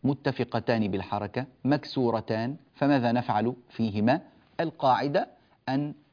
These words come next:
نسهل الهمزة الأولى مع المد والقصر، مع المد والقصر، يعني في الواو ال-، ال-، التي قبلها.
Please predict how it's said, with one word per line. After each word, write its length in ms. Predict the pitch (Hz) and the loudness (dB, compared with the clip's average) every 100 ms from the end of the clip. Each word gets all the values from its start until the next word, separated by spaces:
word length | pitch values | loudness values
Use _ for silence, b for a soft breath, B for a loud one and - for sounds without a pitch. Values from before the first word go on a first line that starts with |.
| - | 0
نسهل 800 | 131 131 214 185 139 123 127 117 | 0 2 2 2 0 2 4 4
الهمزة 500 | 107 98 123 107 107 - | 2 0 0 0 -2 -2
الأولى 680 | 92 - 113 123 151 214 269 - | -4 0 2 6 6 4 0 0
مع 180 | 254 233 | 2 2
المد 320 | 104 123 127 | 2 0 2
والقصر، 480 | 180 233 277 - - - _ _ _ _ _ _ _ _ _ _ _ _ _ _ - | 2 0 -4 -6 -10 -20 _ _ _ _ _ _ _ _ _ _ _ _ _ _ -2
مع 160 | 107 101 | 2 4
المد 280 | 110 123 | 2 2
والقصر، 420 | 120 110 175 175 131 | 2 2 0 -2 -2
يعني 200 | 117 120 | 0 0
في 120 | 117 | 2
الواو 320 | 107 113 123 | 2 2 2
ال-، 180 | 117 101 | 0 -4
ال-، 360 | 110 85 95 | -6 -8 -10
التي 300 | 98 98 117 | -6 -6 -6
قبلها. 360 | - - 123 - | -8 -8 -12 -14